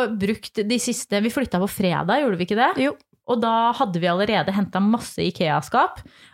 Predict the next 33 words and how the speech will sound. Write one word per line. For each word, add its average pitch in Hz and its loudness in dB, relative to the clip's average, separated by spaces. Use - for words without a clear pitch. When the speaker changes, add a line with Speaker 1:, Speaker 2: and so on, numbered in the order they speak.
Speaker 1:
og 233 0
vi 262 0
har 247 4
jo 233 -2
brukt 185 -4
de 214 0
siste 180 -2
seks - -4
dagene 185 0
på 214 2
å - 0
montere 214 0
ikea 170 0
over 175 2
en 190 2
lav 160 0
sko. - -8
Og - -2
det 262 2
er 262 2
jo 277 2
ganske 262 -2
morsomt 190 0
at 190 0
vi 202 2
har 208 4
gjort 202 2
dette 208 0
sammen. 214 2
Fordi 240 2
Speaker 2:
Ja, 262 2
det, 247 2
og 240 0